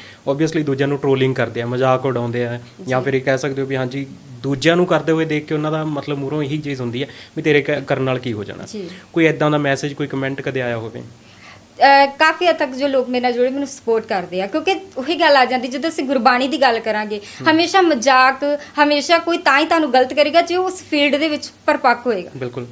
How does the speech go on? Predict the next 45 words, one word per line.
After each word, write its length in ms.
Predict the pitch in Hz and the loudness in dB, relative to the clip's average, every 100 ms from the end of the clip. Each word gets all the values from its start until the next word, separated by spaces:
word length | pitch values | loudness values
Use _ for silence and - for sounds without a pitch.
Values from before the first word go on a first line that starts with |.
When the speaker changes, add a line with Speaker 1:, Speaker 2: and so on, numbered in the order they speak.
| - | -6
Speaker 2:
ਠੀਕ 180 | 330 339 | -4 -4
ਹੈ? 80 | |
Speaker 1:
ਹਮ। 320 | 196 - - 226 | -8 -12 -14 -4
Speaker 2:
ਮੈਂ 120 | 262 | -2
ਤੁਹਾਨੂੰ 320 | 277 294 277 | 2 2 4
ਗਲਤ 140 | 269 277 | 2 4
ਤਾਂ 200 | 277 269 | 2 4
ਕਰ 140 | 285 | 2
ਸਕਦੀ 300 | 277 269 294 | 2 2 0
ਜੇ 100 | 311 | 0
ਮੈਂ 120 | 320 | 0
ਤੁਹਾਡੀ 380 | 320 320 285 233 | 2 4 4 2
ਵਰਗੀ 240 | 262 254 - | 0 0 2
ਐਜੂਕੇਸ਼ਨ 560 | - 240 262 330 359 | 2 2 -2 -2 -2
ਹੋਵਾਂਗੀ, 320 | 262 196 190 | -2 -4 -8
ਠੀਕ 200 | 196 180 | -6 0
ਹੈ? 80 | 359 | 0
Speaker 1:
ਜੀ। 60 | 277 | 0
Speaker 2:
ਲੇਕਿਨ 240 | 269 320 | -2 -2
ਮੈਨੂੰ 320 | 294 294 285 | 0 0 -2
ਤੁਹਾਡੀ 260 | 302 311 294 | 0 0 2
ਲਾਈਨ 280 | 285 277 302 | 2 2 2
ਦਾ 80 | 339 | 2
ਨਹੀਂ 120 | 330 | 2
ਪਤਾ 220 | 277 277 | 0 -2
ਤੇ 100 | 302 | 0
ਮੈਂ 100 | 320 | -2
ਤੁਹਾਡੇ 240 | 320 302 | 0 0
ਨਾਲ 120 | 285 285 | -2 -4
ਕੀ 140 | 311 302 | -4 0
ਗਲਤ 240 | 247 240 | 0 0
ਕਰਾਂਗੀ 360 | 247 226 226 233 | -2 -2 -2 -2
ਜਾਂ 160 | 254 254 - - | -2 -2 -8 -4
ਕੀ 260 | 302 294 294 | 0 0 0
ਮਜ਼ਾਕ 440 | 254 226 240 226 | 0 2 2 2
ਉਡਾਵਾਂਗੀ। 540 | 240 226 220 226 220 220 - 294 | 0 0 0 -2 -6 -8 -4 0
ਇਸੇ 220 | 302 349 | 0 2
ਤਰ੍ਹਾਂ 180 | 330 320 | 2 4
ਕਈ 220 | 302 302 | 2 2
ਹੁੰਦੇ 300 | 311 247 262 | 2 4 4
ਨੇ, 120 | 294 | 4
ਉਹ 200 | 294 349 311 226 | 2 0 -2 -6
ਜਿਸ 140 | 240 294 | -6 -2
ਤਰ੍ਹਾਂ 260 | 330 320 | 2 2
ਦੀਆਂ 280 | 311 311 | 4 4